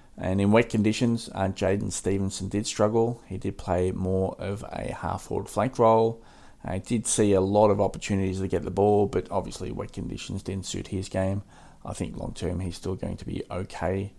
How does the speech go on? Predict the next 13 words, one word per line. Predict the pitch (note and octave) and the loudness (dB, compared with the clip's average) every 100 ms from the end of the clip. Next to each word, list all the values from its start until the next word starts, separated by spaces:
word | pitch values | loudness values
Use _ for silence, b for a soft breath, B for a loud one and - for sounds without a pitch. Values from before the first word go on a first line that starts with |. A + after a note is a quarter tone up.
| B B B B B B | B B B B B B
Uh, | F#2 | -4
just | G2 - | -2 -2
some | G#2+ | 2
notes | G2 G2 | 4 4
there | - F#2+ | 2 2
for | - - - G#2 G2+ | 0 -10 -2 2 4
both | G2 F#2+ - | 6 4 4
teams. | G#2 G#2 G#2+ A2 - - | 0 2 2 0 -4 -10
Uh, | - G#2+ G2+ G#2+ | -8 -6 -6 -6
North | G#2+ G2+ - | -4 -4 0
Melbourne, | G2+ A2 G#2+ | 2 2 0
Ben | G#2 F2+ G2 | -2 -2 -4
Cunnington, | - F#2+ G2 G2 G2 G2 | -4 -4 -2 -2 -2 -4